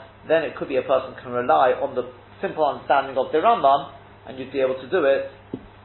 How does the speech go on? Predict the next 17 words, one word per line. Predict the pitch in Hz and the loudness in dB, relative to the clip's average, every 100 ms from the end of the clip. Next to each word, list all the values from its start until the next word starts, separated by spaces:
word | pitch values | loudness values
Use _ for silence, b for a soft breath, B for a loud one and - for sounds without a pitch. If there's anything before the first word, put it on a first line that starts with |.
| - - | -20 -6
for | 139 | 0
later | 131 131 - | 0 0 -2
on | 135 123 - | -2 -2 -6
in | 123 117 | -12 -10
the, | 120 117 117 - - - - - - 113 | -8 -6 -8 -16 -20 -20 -20 -20 -20 -16
in | 113 | -14
the | |
day. | 107 110 - - - - - - - - - - - - - - - - - - - - - - - - - - - - - - - - - 127 | -8 -8 -8 -14 -20 -20 -20 -20 -20 -20 -20 -20 -20 -20 -20 -20 -20 -20 -20 -20 -20 -20 -20 -20 -20 -20 -20 -20 -20 -20 -20 -20 -20 -20 -20 -14
Obviously | 120 117 | -12 -10
not | - - | -8 0
Shacharis | - 123 117 | 0 0 -6
to | 117 | -2
Bein | 123 | 0
Arbaim, | 123 139 190 135 | 4 4 4 2
but | 131 | 0
let's | 117 | -2
say | - | -4